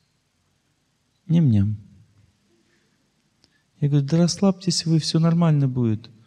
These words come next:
Они: «Опять, что ли, кто-то придёт, деньги принесёт?» Я говорю: «Да». И начал молиться просто Богу, и всё. Приходит один человек, который у нас один духовный учитель.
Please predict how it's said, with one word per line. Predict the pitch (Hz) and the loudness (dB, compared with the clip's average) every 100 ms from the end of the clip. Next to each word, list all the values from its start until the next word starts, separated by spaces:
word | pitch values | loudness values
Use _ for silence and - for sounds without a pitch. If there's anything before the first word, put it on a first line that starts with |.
| _ _ | _ _
Они: | 156 170 | 2 2
«Опять, | 165 240 240 | 4 0 0
что | - 196 | 0 2
ли, | 180 | 2
кто-то | 180 165 160 | 2 0 0
придёт, | - 165 147 147 123 | 2 0 4 2 2
деньги | 135 127 120 | 0 2 0
принесёт?» | 123 120 117 113 107 104 | 0 2 2 0 -2 0
Я | 127 | -2
говорю: | 143 151 | 0 -4
«Да». | 143 175 165 151 185 - - - _ _ _ _ _ _ _ _ _ _ _ _ _ - 220 | 2 4 6 4 0 -6 -20 -20 _ _ _ _ _ _ _ _ _ _ _ _ _ -20 -8
И | |
начал | 170 165 - 147 | -4 -4 -4 -2
молиться | 139 135 143 135 | 0 0 -2 -6
просто | 120 110 - 110 | -4 -6 -6 -8
Богу, | 104 101 95 98 | -4 -6 -4 -8
и | |
всё. | 101 - 104 104 - _ _ _ _ _ _ _ | -8 -10 -10 -10 -14 _ _ _ _ _ _ _
Приходит | - 139 - 170 147 139 | -2 0 2 0 0 -2
один | 127 131 | -2 -4
человек, | - 135 151 151 | -2 0 0 -2
который | 127 131 123 120 | -2 0 0 0
у | 113 117 | 0 0
нас | 120 113 | 0 0
один | 120 123 113 | -4 -2 -2
духовный | 110 - 110 107 | -2 -4 -2 -2
учитель. | 107 104 - 92 | -2 -6 -8 -10